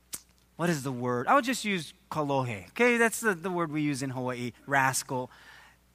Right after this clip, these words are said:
It, it's like you're representing someone. And because I had a home,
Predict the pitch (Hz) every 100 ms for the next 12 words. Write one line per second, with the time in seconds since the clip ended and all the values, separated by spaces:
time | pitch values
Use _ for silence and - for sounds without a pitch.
0 | _ _ _ _ _ _ _ _ - 247
1 | - - 254 262 247 - - - - _
2 | _ _ _ _ _ _ _ _ _ _
3 | - - - 165 156 185 208 208 175 175
4 | 175 175 170 156 - _ - - - 160
5 | 143 117 98 87 _ _ _ _ _ _
6 | _ _ _ _ _ _ _ _ _ _
7 | _ _ - 185 190 262 254 226 175 226
8 | 202 - - 247 165 127 143